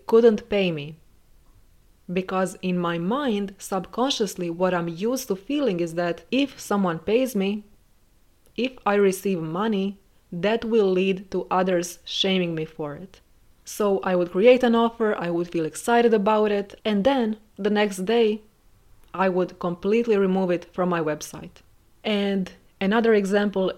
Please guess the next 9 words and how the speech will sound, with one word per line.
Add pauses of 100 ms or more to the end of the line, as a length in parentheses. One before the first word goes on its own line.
is (180)
rejecting
potential
clients. (760)
This (100)
literally (160)
happened. (560)
It's
now